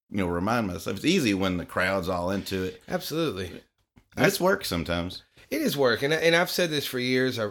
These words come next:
Speaker 2: I wrote about it in the book. I, I've, I've tried to pass it on to most of my older students. If somebody gets off their ass, hopefully takes a shower, gets in their car, drives to where you're playing,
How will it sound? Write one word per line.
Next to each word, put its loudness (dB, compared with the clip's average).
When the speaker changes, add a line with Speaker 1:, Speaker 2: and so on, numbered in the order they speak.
Speaker 2:
I -4
wrote -2
about 0
it -4
in -6
the -4
book. -4
I, -8
I've, -14
I've -10
tried 0
to -10
pass -2
it -8
on -4
to -8
most -6
of -14
my -6
older -4
students. -6
If -6
somebody 2
gets -2
off 0
their 0
ass, -4
hopefully -8
takes -4
a -10
shower, -4
gets -2
in 0
their 2
car, 0
drives 0
to -6
where 0
you're -2
playing, -4